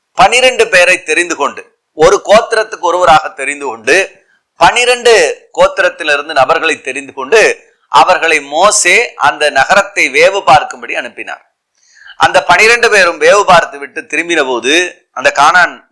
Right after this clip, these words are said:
அஹ், தேசத்தை வேவு பார்த்து விட்டு திரும்பின போது, பத்து பேர் வந்து எதிர்மறையான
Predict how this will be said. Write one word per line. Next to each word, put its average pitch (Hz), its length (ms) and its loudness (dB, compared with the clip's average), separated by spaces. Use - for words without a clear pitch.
அஹ், 131 200 -4
தேசத்தை 139 640 -6
வேவு 160 200 0
பார்த்து 147 360 -2
விட்டு 120 180 -20
திரும்பின 139 380 -10
போது, 123 560 -4
பத்து 202 460 -2
பேர் 208 280 0
வந்து 170 680 0
எதிர்மறையான 208 960 2